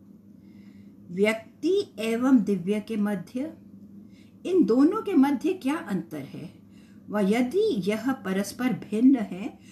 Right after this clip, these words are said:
तो ये क्या हैं? अति उत्तम प्रश्न, वास्तव में, में ही एक गहन प्रश्न। इस पर मैं कुछ समय व्यतीत करना चाहूँगा।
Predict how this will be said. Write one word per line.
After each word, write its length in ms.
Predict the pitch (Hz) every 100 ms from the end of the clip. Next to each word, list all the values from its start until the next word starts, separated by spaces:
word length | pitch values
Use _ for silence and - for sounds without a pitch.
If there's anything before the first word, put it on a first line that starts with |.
| - -
तो 60 |
ये 200 | 320 320
क्या 500 | 349 - 208 180 233 -
हैं? 380 | 123 87 131 - - - - - -
अति 540 | 254 - 269 277 262
उत्तम 380 | 190 190 - 160
प्रश्न, 540 | - 127 127 - 135 165 -
वास्तव 400 | 170 196 - 269
में, 520 | 285 254 247 - 165 - - -
में 140 | 180
ही 280 | 175 180 202
एक 240 | 180 269 - - - - 175
गहन 420 | 175 185 190 233
प्रश्न। 580 | - 131 - - - 131 - -
इस 120 | 208
पर 220 | - 254
मैं 120 | 254
कुछ 160 | 247 254
समय 440 | - 185 220 415 294
व्यतीत 440 | 226 180 185 -
करना 320 | 165 135 135
चाहूँगा। 680 | 143 139 127 117 85 87 -